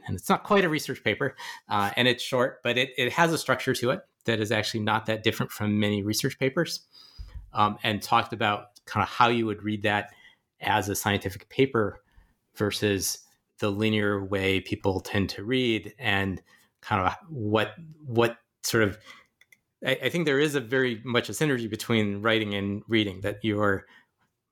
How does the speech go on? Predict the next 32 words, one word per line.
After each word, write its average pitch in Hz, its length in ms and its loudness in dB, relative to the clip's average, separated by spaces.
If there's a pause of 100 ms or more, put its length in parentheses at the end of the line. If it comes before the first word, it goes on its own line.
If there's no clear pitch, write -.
(140)
reading, 131 600 0
um, 101 360 2 (360)
papers 139 440 -2
in 120 160 -2
a 110 40 0
way 107 280 2
that 101 460 -4
the 107 100 2
writers 110 500 0
expect - 480 -4
them 104 140 2
to 101 100 -6
be 95 160 0
read, 95 240 0 (600)
and 104 120 0
you're 98 140 0
writing 104 360 2
in 98 100 -2
a 98 60 0
way 98 380 2
that 95 300 -2 (640)
acknowledges 127 580 0
how 110 180 0
you 104 160 2
expect - 360 -2
the 98 80 -2
readers 101 360 2
to 107 120 -2
read. 101 260 2 (600)
Um, 98 280 2 (100)
and 110 160 0
that 110 240 2